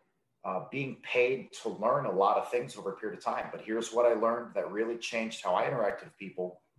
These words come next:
Most people, most of you Americans are actually so unimpressive in your ability to influence and convince that you might not be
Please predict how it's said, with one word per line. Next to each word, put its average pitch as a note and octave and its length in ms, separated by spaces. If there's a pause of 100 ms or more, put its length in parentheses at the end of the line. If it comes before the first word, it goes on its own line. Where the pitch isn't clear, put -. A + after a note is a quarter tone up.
(760)
Most D#3 640
people, F#2+ 460
most C#3 400
of D#3 140
you D3 180
Americans A#2 1000
are A2 340
actually C3 800 (140)
so D#3 760 (480)
unimpressive B2+ 1040
in A2+ 180
your A#2+ 260
ability A#2+ 340
to - 260
influence B2 600
and A2+ 120
convince - 760 (260)
that G2 200
you D3+ 200 (160)
might B2+ 280
not B2 280
be B2 100